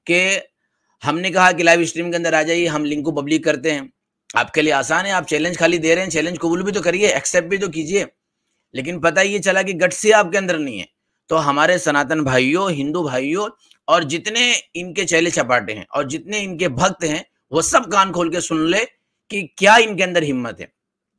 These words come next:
इनकी हिम्मत का लेवल क्या है, Challenge करने के बाद भागने का लेवल क्या है, या challenge को accept करने का लेवल क्या है। ये इस्लाम ही के अंदर दमखम है। अल्हम्दुलिल्लाह, हम तालिब इल्मों के अंदर ही के बोल रहे हैं हम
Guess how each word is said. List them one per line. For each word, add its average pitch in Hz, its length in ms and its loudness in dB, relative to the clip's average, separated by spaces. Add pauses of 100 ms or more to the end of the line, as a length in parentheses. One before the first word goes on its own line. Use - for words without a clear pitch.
(100)
इनकी 170 220 -4
हिम्मत 180 340 0
का 214 100 2
लेवल 175 280 2
क्या 107 180 -6
है, 82 140 -14 (320)
Challenge 170 320 -2
करने 180 260 -2
के 175 100 -6
बाद 175 200 0
भागने 156 340 2
का 185 100 0
लेवल 156 280 2
क्या 98 140 -8
है, - 120 -14 (320)
या 165 100 0
challenge 170 380 -2
को 190 80 -2
accept 190 440 -2
करने 196 240 -2
का 185 80 -2
लेवल 143 300 0
क्या 92 180 -6
है। 92 100 -10 (460)
ये 165 120 2
इस्लाम 175 400 4
ही 214 120 -2
के 202 100 -4
अंदर 185 160 -2
दमखम 170 460 2
है। 120 200 -6
अल्हम्दुलिल्लाह, 185 640 -4 (340)
हम 151 180 -6
तालिब 170 320 0
इल्मों 180 240 -4
के 175 100 -4
अंदर 180 200 -4
ही 196 160 -4
के 202 180 -6 (760)
बोल 185 220 4
रहे 220 200 2
हैं 190 140 0
हम 156 280 -6